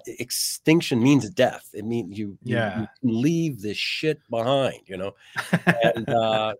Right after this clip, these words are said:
Speaker 1: to me, uh, the, he, he achieved that. That is, uh, a good death. That is the meaning, uh, for me, for life, you know, working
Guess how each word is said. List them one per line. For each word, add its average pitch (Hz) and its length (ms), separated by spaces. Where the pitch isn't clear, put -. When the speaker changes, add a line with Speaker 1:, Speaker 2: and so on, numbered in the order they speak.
Speaker 1:
to 156 120
me, 180 420
uh, 165 720
the, 147 300
he, 165 280
he 160 200
achieved 185 460
that. 80 280
That 127 200
is, 143 480
uh, 127 280
a 156 100
good 135 380
death. 143 420
That 185 340
is 170 200
the 151 120
meaning, 143 380
uh, 92 240
for 95 140
me, 104 320
for 95 140
life, 95 360
you 90 120
know, 87 120
working 151 640